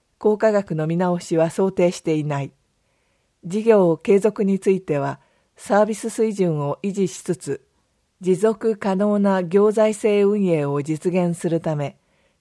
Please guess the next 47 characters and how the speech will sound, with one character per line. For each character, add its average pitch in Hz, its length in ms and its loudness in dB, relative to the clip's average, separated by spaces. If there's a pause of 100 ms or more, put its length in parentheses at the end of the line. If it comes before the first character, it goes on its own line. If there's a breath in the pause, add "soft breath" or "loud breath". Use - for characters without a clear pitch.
(120)
着 202 320 -4
実 214 280 -4
に 202 140 0
業 202 160 2
務 208 160 0
委 202 80 -2
託 196 240 -4
の 147 140 -4
実 160 380 -6
施 170 40 2
を 165 80 0
進 160 300 -6
め 139 120 -4
る。 131 180 -12 (1700)
問 180 240 2
い。 151 100 -6 (800)
職 196 380 -2
員 233 260 -2
数 165 440 -2
管 202 280 -2
理 214 140 0
目 208 220 -2
標 170 240 -2
に 151 120 -6
掲 170 300 -6
げ 175 120 -2
る 165 220 0
職 196 300 -2
員 202 180 2
数 156 220 -4
に 151 180 -4
は、 139 220 -8 (520)
何 202 260 2
人 214 220 0
程 208 240 4
度 165 120 2
の 147 120 0
削 180 300 -2
減 190 220 0
が 175 120 0
必 - 240 -8
要 170 220 4
な 156 140 -2
の 156 100 -6
か。 - 180 -14 (880)
ま 170 140 -6
た、 156 240 -4